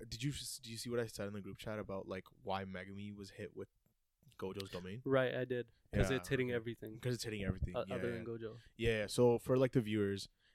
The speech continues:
Speaker 1: um, in our previous podcast, we were speculating as to why Megumi was hitting by, Megumi was getting hit by Gojo's domain.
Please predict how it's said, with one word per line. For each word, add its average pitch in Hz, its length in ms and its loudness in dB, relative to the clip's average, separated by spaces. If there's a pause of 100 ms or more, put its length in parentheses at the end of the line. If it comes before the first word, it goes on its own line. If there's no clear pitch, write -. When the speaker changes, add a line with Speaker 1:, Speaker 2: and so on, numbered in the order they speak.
Speaker 1:
um, 104 580 2 (520)
in 120 80 2
our 117 60 6
previous 131 320 6
podcast, 117 680 0
we 110 120 0
were 107 560 0
speculating 110 560 -2
as 104 80 -6
to 110 80 0
why 95 380 -2 (140)
Megumi 101 420 -2
was 104 120 -2
hitting 101 220 -6
by, 92 160 -4 (560)
Megumi 104 280 -4
was 110 100 -4
getting 98 160 -8
hit - 140 -14
by 95 140 0
Gojo's 95 300 -6
domain. 92 460 -4